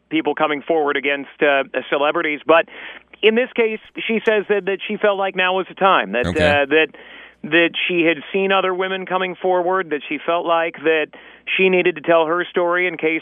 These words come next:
Speaker 1: there was anybody else who had encounters with Al Franken that they
Speaker 2: Okay.
Speaker 1: didn't like. She says she accepts his apology, but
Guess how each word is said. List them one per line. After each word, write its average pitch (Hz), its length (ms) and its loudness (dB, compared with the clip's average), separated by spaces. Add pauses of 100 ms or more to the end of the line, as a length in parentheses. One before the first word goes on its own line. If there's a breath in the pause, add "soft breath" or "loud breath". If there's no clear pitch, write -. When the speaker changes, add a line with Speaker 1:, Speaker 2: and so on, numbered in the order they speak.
Speaker 1:
there 165 100 -2
was 151 260 -2 (140)
anybody 156 400 -2
else 160 300 -2
who 170 80 -4
had 160 160 0
encounters 156 600 -2
with 160 120 -4
Al 151 180 0
Franken 165 540 -4
that 151 120 -2
they 143 100 -2
Speaker 2:
Okay. 156 180 -2
Speaker 1:
didn't 160 160 -6
like. 156 360 -6 (380 loud breath)
She 190 220 -2
says 180 200 2
she 170 120 0
accepts 160 480 -2
his 170 160 0
apology, 165 580 0
but 139 240 -2